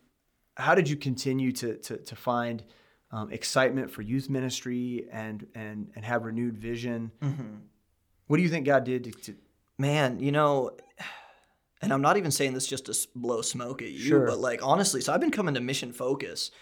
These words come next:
Speaker 2: which happened at an earlier, you know, date before right now.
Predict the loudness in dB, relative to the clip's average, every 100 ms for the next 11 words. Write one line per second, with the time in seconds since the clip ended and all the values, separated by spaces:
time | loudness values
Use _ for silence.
0 | -20 -4 4 4 4 2 2 2 0 -2
1 | -4 -4 -4 -4 -6 -6 -6 -8 -10 -14
2 | -12 -10 -8 -10 -4 -2 -2 -10 -14 -14
3 | -12 2 4 4 0 2 6 6 6 4